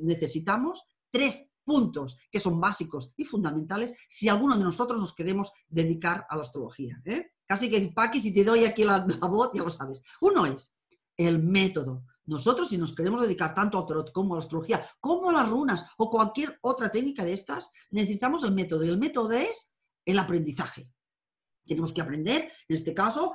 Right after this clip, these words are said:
oye, pues si tengo la carta del loco, ¿qué significa la carta del loco? Aprender la simbología, saber combinar esta carta con la otra, lo que nosotros aprendemos en la carta del loco junto con la carta de los enamorados, ¿qué nos dice? Por lo tanto, hay una parte de método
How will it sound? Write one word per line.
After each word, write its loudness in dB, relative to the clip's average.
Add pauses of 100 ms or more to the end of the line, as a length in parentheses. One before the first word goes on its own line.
(160)
oye, 2
pues -6
si -4
tengo 0
la 2
carta -2
del 2
loco, 2
¿qué 2
significa -2
la 2
carta 2
del 4
loco? 0 (160)
Aprender 2
la 2
simbología, 0
saber 0
combinar 0
esta -8
carta -2
con -6
la 0
otra, -2 (160)
lo 2
que 4
nosotros 0 (220)
aprendemos -2 (100)
en 0
la 0
carta -2
del 2
loco 0
junto 0
con 0
la -2
carta -2
de 2
los 0
enamorados, 2 (140)
¿qué 4
nos 2
dice? -4
Por -2
lo -4
tanto, -2
hay 0
una 2
parte 0
de -4
método 0